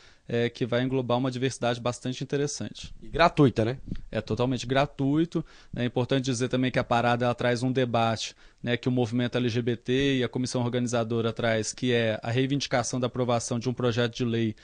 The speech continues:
Speaker 1: que hoje es-, está no Senado e que per-, pre-, pretende tornar crime a discriminação contra pessoas com deficiência, população idosa e homossexuais, que é o P L C cento e vinte e dois,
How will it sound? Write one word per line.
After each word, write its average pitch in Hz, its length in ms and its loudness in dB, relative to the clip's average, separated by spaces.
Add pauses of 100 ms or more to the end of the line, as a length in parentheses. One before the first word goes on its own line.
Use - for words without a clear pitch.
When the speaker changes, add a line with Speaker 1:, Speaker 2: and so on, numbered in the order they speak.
(260)
Speaker 1:
que 123 120 2
hoje 127 220 4
es-, - 220 -10
está 131 320 -2
no 135 120 0
Senado 127 580 -4
e 147 160 -2
que 139 100 -4
per-, 127 220 -4 (260)
pre-, 127 200 0 (120)
pretende 131 360 -4
tornar 123 340 0
crime 117 480 2 (340)
a 123 120 0
discriminação 131 760 0
contra 120 300 -2
pessoas 127 340 -4
com 139 120 -4
deficiência, 131 680 -2
população 123 480 -4
idosa 127 520 0
e 139 100 2
homossexuais, 131 840 -2 (240)
que 113 100 -4
é 113 60 2
o 113 60 2
P 131 120 0
L 127 220 2
C 123 180 -2
cento 123 240 -6
e 131 60 -6
vinte 139 220 -6
e 165 40 -4
dois, 135 340 -4